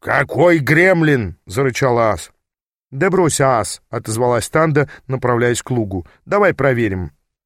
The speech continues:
На лугу и в самом деле оказалась группа, состоящая исключительно из солдат империи. Больше всего, однако, озадачивала их деятельность, или, точнее, отсутствие таковой.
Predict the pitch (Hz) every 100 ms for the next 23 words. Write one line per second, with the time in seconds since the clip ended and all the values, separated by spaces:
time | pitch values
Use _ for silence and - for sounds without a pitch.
0 | _ - 127 143 151 151 214 170 185 170
1 | - 170 151 120 104 156 185 170 139 123
2 | 104 113 107 92 104 147 - 175 165 -
3 | - 151 - 139 165 180 - 160 156 143
4 | - 131 123 - 202 170 170 165 143 -
5 | - 147 - - 120 104 127 151 147 143
6 | 139 - 123 104 80 60 78 - 110 135
7 | - 113 - 175 214 170 110 104 - 92
8 | - - - 110 127 151 190 185 180 180
9 | 175 180 - - 123 175 123 87 85 76
10 | - - - - - 147 143 135 110 -
11 | 147 151 143 - _ 127 143 - 156 143
12 | - 101 92 76 98 113 110 82 69